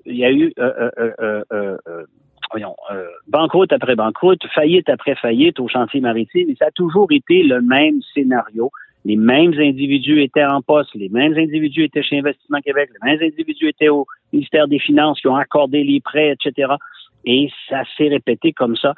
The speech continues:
quatre fois. Alors, allons-nous avoir une cinquième fois maintenant, bientôt, dans un avenir rapproché ?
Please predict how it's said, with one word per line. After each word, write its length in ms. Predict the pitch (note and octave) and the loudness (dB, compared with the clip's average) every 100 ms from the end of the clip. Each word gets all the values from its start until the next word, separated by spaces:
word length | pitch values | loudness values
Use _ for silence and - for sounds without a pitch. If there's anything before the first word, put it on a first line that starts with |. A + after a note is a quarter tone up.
| - _ - | -6 _ -4
quatre 300 | E3 - - - - | -4 -4 -12 -12 -4
fois. 200 | A2+ A2 - - - | -4 -4 -12 -20 -8
Alors, 320 | A2 B2 A#2+ - - - - | -2 0 0 -2 -16 -20 -10
allons-nous 440 | A2 A#2+ B2 C3+ | -2 0 0 2
avoir 300 | B2 A#2+ A#2+ | 0 0 -2
une 100 | A2+ | -4
cinquième 440 | - B2+ A#2 B2 G#2+ | -4 -6 -2 -4 -2
fois 220 | - C3+ | 0 2
maintenant, 420 | A#2 A2+ - B2+ | 2 -2 -2 0
bientôt, 420 | A#2+ A2+ G#2+ C3 B2 | 0 -2 -2 -2 0
dans 220 | A2+ A2 | -2 -2
un 100 | G#2+ | -4
avenir 320 | G2+ A#2 A2+ G#2 | -2 0 0 0
rapproché ? 540 | G#2 G#2+ G2+ C#3 | -2 -2 0 -2